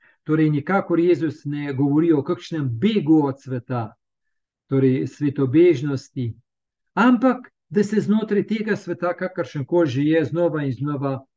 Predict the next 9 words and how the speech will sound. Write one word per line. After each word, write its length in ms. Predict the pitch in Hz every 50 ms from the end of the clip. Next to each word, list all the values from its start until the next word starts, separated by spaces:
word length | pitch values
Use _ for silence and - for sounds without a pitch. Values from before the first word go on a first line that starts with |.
| _ _
odpiramo 1000 | - 147 131 - - - 175 180 170 156 151 143 139 135 131 127 123 120 - _ _ _ _ _
Bogu, 640 | - 123 117 151 170 165 151 127 139 139 127 110 - _ _ _ _
Božji 420 | 131 127 139 135 131 123 113 143
ljubezni, 680 | 143 135 135 123 131 139 143 139 135 - 131 131 127 120
Kristusovemu 680 | - 143 156 - - 143 - - 143 135 139 135 135
odrešenju, 640 | 135 131 127 127 127 - - 131 127 123 127 131 131
nebeškemu 600 | 123 123 117 135 139 127 - - - 127 127 120
kraljestvu. 760 | - - 123 117 110 113 113 107 110 _ _ - 120 113 104 _ _ _ _ _ _ _ _ _ _ _ _ _ _ _ _ _ _ _ _ _ _ _ _ _ _ _ _ _ _ _ _ _ _ _ _ _ _ _ _ _ _ _ _ _ _ _ _ _ _ _ _ _ _ _ _ -
In 360 | 131 131 135 135 131 131 127